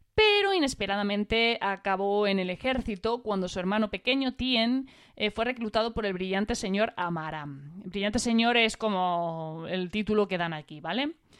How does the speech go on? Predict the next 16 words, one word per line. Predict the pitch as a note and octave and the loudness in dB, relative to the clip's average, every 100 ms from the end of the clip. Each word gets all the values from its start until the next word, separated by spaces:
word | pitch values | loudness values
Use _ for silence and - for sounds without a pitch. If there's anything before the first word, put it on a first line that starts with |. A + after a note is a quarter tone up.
| _ _ | _ _
Bueno, | - G3+ | -4 -2
Kaladin | F3+ G3+ G#3 A#3 | 0 2 4 4
decide | A3 G#3+ G#3+ | 2 2 0
permanecer | G3+ G3+ F#3+ F#3 F3+ G3+ G3+ G3 | 2 2 2 0 0 2 2 2
a | G3+ | -6
su | - | -4
lado | F#3 G#3+ A3 | 2 2 2
para | G#3+ F#3+ | 0 -4
protegerle, | E3+ F3 E3 C4 B3+ A#3 | -4 -8 -4 -2 0 0
al | A3 | 2
más | F#3 | 0
puro | - F3+ F3 | -4 -6 -6
estilo | - F#3+ F#3+ F3+ | -6 -4 -2 0
Katniss | - F3 F#3 E3+ | 0 -2 -2 -2
Everdeen, | - A#3 G#3 F#3+ F#3 F#3+ | 2 4 4 2 -2 -4
¿no? | F3 G#3+ | -4 -6